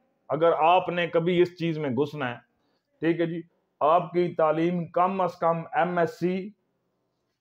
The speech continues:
ठीक है, या फिर जो है एमए होनी चाहिए। इससे कम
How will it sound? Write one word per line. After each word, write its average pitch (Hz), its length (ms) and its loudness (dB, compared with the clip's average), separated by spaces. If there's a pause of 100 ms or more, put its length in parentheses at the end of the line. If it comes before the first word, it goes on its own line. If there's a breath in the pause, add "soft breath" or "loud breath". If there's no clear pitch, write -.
ठीक 151 200 -4
है, 156 220 -6 (360)
या 143 240 2
फिर 156 240 0
जो 147 200 0
है 147 340 -2
एमए 147 260 -2
होनी 110 260 -8
चाहिए। 80 380 -16
इससे 165 320 -4
कम 143 460 -4